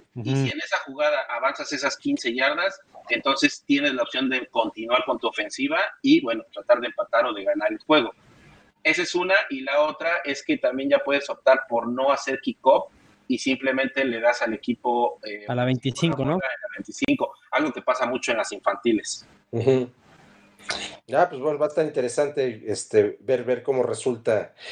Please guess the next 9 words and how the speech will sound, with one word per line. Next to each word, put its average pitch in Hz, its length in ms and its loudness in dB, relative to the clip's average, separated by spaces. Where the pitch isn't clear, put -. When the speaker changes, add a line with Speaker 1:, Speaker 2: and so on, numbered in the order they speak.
Speaker 3:
en 110 140 -8
términos 143 400 4
de 120 80 2
favorecer 120 560 0
o 135 80 2
no 131 180 0
el 131 120 0
espectáculo, 117 640 -2
¿no? 175 260 0